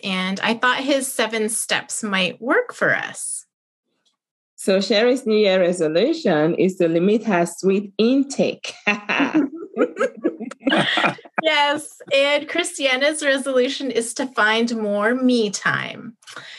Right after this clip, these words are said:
Speaker 1: So the way Dan Pink sets up your resolution is to focus on doing whatever it is you want to do, whether it's improving something or limiting something, on the even days of the month to start off.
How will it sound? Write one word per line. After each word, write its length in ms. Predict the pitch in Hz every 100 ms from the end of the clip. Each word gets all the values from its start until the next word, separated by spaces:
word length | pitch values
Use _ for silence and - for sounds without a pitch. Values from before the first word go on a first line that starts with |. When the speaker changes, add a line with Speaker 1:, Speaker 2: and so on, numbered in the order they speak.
| -
Speaker 1:
So 220 | - 262
the 180 | 254 269
way 460 | 262 254 285 339 339
Dan 380 | 285 254 302
Pink 300 | 302 269 220
sets 360 | - 233 214 -
up 160 | 233 233
your 160 | 233
resolution 760 | 220 208 220 202 185 190 214 196
is 240 | 185 208
to 100 | -
focus 560 | 226 - 233 233 254 247
on 540 | - 202 196 190 190
doing 440 | 196 277 285 285 277
whatever 340 | 247 240 247
it 80 | 254
is 160 | 240 233
you 160 | 233
want 260 | 208 202 208
to 40 |
do, 260 | 196 202 190
whether 360 | 190 190 185
it's 240 | 185 190 -
improving 500 | 202 - 202 202 196
something 640 | - 202 196 190 185 190
or 100 | 190
limiting 420 | 190 185 185 180
something, 600 | 185 185 190 180 170 175 -
on 300 | - 196 196
the 240 | 202 208 -
even 380 | 269 294 277 247
days 280 | 202 180 190
of 100 | 190
the 100 | 190
month 320 | 185 156 -
to 100 | -
start 320 | - - 165 143
off. 240 | - -